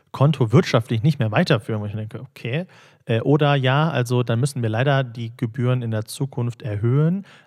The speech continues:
aber wenn du darauf verzichtest, dann senken wir sie wieder ein bisschen.“ So, und das, äh, ist ja etwas, was man, äh,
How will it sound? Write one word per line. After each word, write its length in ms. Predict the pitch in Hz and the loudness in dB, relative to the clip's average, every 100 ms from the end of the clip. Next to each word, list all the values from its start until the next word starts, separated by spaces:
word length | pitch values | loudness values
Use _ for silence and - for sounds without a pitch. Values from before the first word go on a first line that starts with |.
| _ | _
aber 680 | 120 110 117 117 120 151 143 | 0 4 4 4 4 4 2
wenn 100 | 135 | 2
du 60 | |
darauf 200 | 120 113 | 2 0
verzichtest, 720 | - 110 202 - 139 175 - | 0 -6 -6 -4 -4 -4 -2
dann 200 | 147 151 | 0 0
senken 440 | 147 147 175 - 113 | 0 2 2 0 -6
wir 100 | 98 | -6
sie 180 | 95 95 | -10 -16
wieder 200 | 101 101 | -16 -14
ein 160 | - | -16
bisschen.“ 420 | 113 139 - - - - - - _ | -16 -16 -16 -18 -20 -20 -20 -20 _
So, 180 | _ 123 | _ 0
und 140 | 117 117 | 2 0
das, 160 | 117 | -2
äh, 220 | - - - - | -4 -14 -16 -8
ist 180 | - - | -6 -2
ja 80 | 127 | -2
etwas, 360 | 135 - 120 | 0 -2 0
was 180 | 127 120 | 0 -2
man, 380 | 123 113 113 117 - _ _ _ _ | 0 0 0 -4 -8 _ _ _ _
äh, 120 | - | -16